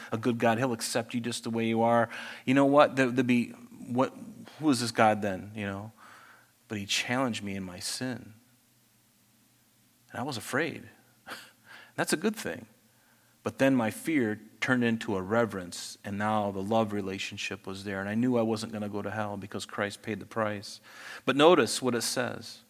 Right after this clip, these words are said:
"That he may learn to fear the Lord his God and be careful to observe all the words of this law and these statutes, that his heart may not be lifted above his brethren, brethren,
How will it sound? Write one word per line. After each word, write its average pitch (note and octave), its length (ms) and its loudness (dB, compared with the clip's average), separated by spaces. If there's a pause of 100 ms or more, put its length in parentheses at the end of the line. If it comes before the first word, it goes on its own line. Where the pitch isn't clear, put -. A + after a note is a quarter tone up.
(540)
"That C3+ 120 10
he F#3+ 120 6
may F3+ 180 8
learn F3 340 6
to D3 100 6
fear F#3 400 6
the D#3+ 80 6
Lord D3 200 8
his B2+ 120 2
God C3 240 8
and C3+ 80 6
be C3+ 80 4
careful E3+ 540 6
to D3 220 2
observe C3+ 480 6
all C3+ 140 8
the C3 100 4
words C3+ 340 4
of B2 80 0
this A#2+ 220 0
law A#2 240 4
and A#2 80 2
these A#2 160 0
statutes, A2+ 580 0
that B2+ 120 4
his A#2+ 140 2
heart C3+ 260 6
may B2 160 0
not B2+ 240 2
be C3+ 100 2
lifted C3 360 0
above A#2 240 4
his A2 160 -2
brethren, A2+ 500 0
brethren, A2+ 560 2